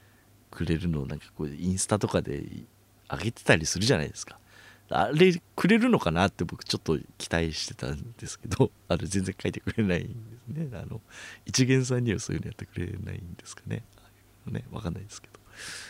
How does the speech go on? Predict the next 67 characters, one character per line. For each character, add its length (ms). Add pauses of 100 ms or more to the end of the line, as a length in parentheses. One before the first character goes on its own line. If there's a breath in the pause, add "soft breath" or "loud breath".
(120)
う 40
ん。 240
で、 260 (400 loud breath)
そ 160
の、 460
何 220
も 80
書 160
か 80
れ 100
て 120
な 160
い、 100
あ 100
の、 140
無 180
地 160
の 80
ね、 240 (100)
あ 140
の、 120 (800)
こ 100
う 40
い 20
う 20
や 60
つ 80
が 80
来 100
た 80
ん 60
で 60
す 120
け 80
ど、 100 (720 loud breath)
あ 120
の、 600 (800)
僕 180
な 80
ん 40
か、 100
あ 40
の、 120
抹 160 (120)
茶 120
の 100
な 120
ん 60
ち 60
ゃ 40
ら 60
っ 20
て 180
頼 240
ん 60
だ 80
ん 120
で 80
す 120
け 80
ど、 240 (920 soft breath)
フ 120
ラ 100
ペ 120
チ 160
ー 100
ノ 140